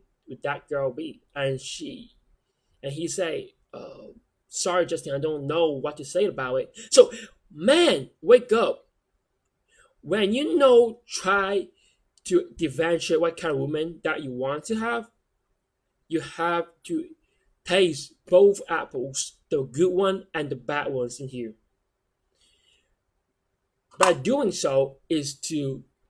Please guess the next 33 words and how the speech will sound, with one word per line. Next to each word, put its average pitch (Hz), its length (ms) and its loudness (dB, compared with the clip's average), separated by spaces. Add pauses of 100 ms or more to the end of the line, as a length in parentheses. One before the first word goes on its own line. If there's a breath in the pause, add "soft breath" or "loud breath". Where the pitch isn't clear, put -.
try 180 240 2
to 175 100 -2
eliminate 135 680 -4
what 151 160 -4
I 156 100 -4
said 214 260 2
before, 131 360 -8
the - 200 -8
outability 160 720 0 (760)
at - 240 -12
here. 123 220 -8 (1700 loud breath)
For 202 160 2
example, 196 420 2
I'll 156 80 0
give 170 200 0
you 180 60 2
a - 20 0
good 147 220 -2
example, 135 480 -6
right? 120 280 -10 (480)
When 170 220 0
women's, 180 600 -2 (640)
when 165 160 -2 (100)
I 175 60 -2
think 202 240 0
about 151 340 -2
her, 143 320 -4 (140)
I 151 80 -4
think 214 260 -2
about 143 480 -4 (560)
what 165 160 -4
she - 180 -12
does 123 540 -8